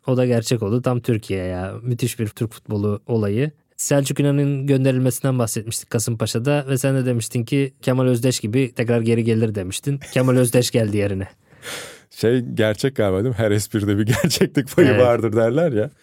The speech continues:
Speaker 2: Ben tabii bu espri yaklaşımını yaparken bir yandan gerçekten gerçeklik payı olduğunu düşünüyordum. Hocam çünkü üç senedir işsizdi. Tam kıvamına geldi şu an yani. Gelmesi gereken dönemde Kasımpaşa'ya geldi.
Speaker 1: Evet.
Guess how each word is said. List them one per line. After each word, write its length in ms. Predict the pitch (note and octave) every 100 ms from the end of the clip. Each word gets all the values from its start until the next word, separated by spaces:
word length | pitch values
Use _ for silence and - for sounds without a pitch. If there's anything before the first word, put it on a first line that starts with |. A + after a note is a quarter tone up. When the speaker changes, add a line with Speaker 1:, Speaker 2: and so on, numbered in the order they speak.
| _ _ _ _
Speaker 2:
Ben 180 | F2+ G2
tabii 180 | G#2+ G#2+
bu 340 | G#2 G#2 G2+ -
espri 360 | - - - F2+
yaklaşımını 580 | F2+ F#2 F2+ - F#2+ F#2+
yaparken 540 | F#2+ G#2+ F2+ C3 B2
bir 40 | F#2+
yandan 340 | F#2 F#2 A2 _
gerçekten 520 | - F2 - D#2 D2 D2
gerçeklik 520 | C#2+ - - D#2+ _
payı 200 | D#2+ C#2+
olduğunu 300 | C#2+ F2+ A#2+
düşünüyordum. 560 | F#2 - E2 D2+ E2+ -
Hocam 280 | G2 F#2 G2+ F#2
çünkü 220 | G2 F#2+
üç 120 | F2
senedir 320 | - G2 F#2+
işsizdi. 600 | F#2 - A2+ G2 F2 A2+ - _ -
Tam 200 | F3 F3
kıvamına 500 | - B2+ A2 G#2+ C3
geldi 360 | A#2+ A2+ G#2+ F#2
şu 180 | -
an 120 | D#2 C2+
yani. 380 | C#2+ C2+ B1+ C2 _ -
Gelmesi 380 | G#2 G2+ G2
gereken 400 | G2+ F2 E2+ F#2
dönemde 300 | F2 E2+ E2
Kasımpaşa'ya 640 | D#2 D2+ - - D2 C2 B1+
geldi. 320 | A#1+ G#1+ - _ _ -
Speaker 1:
Evet. 240 | G#2+ F#2+